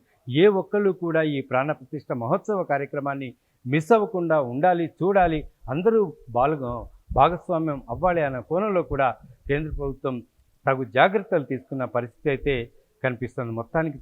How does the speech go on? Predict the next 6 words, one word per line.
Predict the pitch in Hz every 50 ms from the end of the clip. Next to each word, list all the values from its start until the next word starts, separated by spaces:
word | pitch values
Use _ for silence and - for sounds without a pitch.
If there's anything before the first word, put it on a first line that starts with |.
| -
చూసుకుంటే | 143 135 - - 156 147 175 156
రెండు | 123 117 123 135 139
తెలుగు | 131 135 135 147 151 151
రాష్ట్రాలతో | 143 139 135 - - 143 131 123 - 127
పాటు | 120 - 139 143 147 202 208 202 - - - - _ -
దేశవ్యాప్తంగా | 104 - 143 165 196 - 214 180 143 139 156 180 - - 220 202 190 170 143